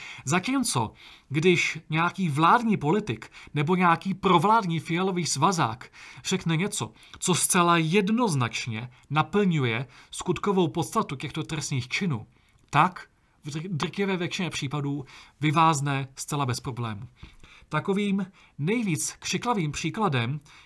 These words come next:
je jeden nejmenovaný hulvát z Řeporí, který natvrdo řekl, že, eh, by Češi potřebovali vyhnat z baráku a podříznout ženu a děti a zapálit barák.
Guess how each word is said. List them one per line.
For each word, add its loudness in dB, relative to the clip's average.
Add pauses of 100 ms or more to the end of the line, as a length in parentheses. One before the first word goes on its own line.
(100)
je 0
jeden 0 (100)
nejmenovaný 2
hulvát 2 (120)
z -6
Řeporí, -2 (420)
který -6
natvrdo 0
řekl, -2 (480)
že, 2 (460)
eh, 2
by 0
Češi 0
potřebovali -2 (180)
vyhnat 0
z -6
baráku -2
a -6
podříznout -4
ženu -2
a -2
děti -4
a -2
zapálit 0
barák. -2